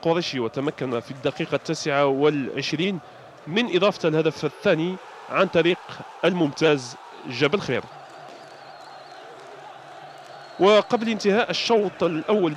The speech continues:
بدقيقة واحدة كاب يقدم كرة على الطبق لزقرور الذي يضيف الهدف الثالث. ينتهي الشوط الأول على نتيجة ثلاث أهداف مقابل هدف. الشوط الثاني سجلنا دخول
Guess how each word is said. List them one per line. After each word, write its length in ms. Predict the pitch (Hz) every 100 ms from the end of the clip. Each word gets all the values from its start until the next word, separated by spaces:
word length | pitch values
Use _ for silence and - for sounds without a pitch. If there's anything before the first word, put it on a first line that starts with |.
| 139
بدقيقة 720 | 190 160 151 226 - 180 175
واحدة 460 | 170 - 160 123 92 -
كاب 200 | 190 139 -
يقدم 640 | 131 123 - 165 151 147 113 - - -
كرة 200 | - 202
على 260 | 165 165 180
الطبق 380 | - 214 170 208 - 160
لزقرور 640 | 165 139 143 160 202 226 190
الذي 340 | 185 165 185
يضيف 320 | 165 160 220 - - - - - - - -
الهدف 520 | 240 233 165 170 170 - - - -
الثالث. 380 | 247 - 139 107 - - - - - - - - - - - - 135
ينتهي 280 | 147 156
الشوط 340 | 147 - 160 151
الأول 460 | 131 - 175 170
على 180 | 160 151
نتيجة 260 | 151 151 -
ثلاث 280 | - 233 -
أهداف 280 | 160 175 190 - - - -
مقابل 560 | 156 - 170 165 156 143 -
هدف. 280 | 165 165 117 - - - - - - - - - - - - - - - - - - - - - - - - 698 679 - - - - - - - -
الشوط 440 | 190 - 285 -
الثاني 320 | 208 - 233
سجلنا 400 | 220 180 170 196
دخول 400 | 180 170 - 226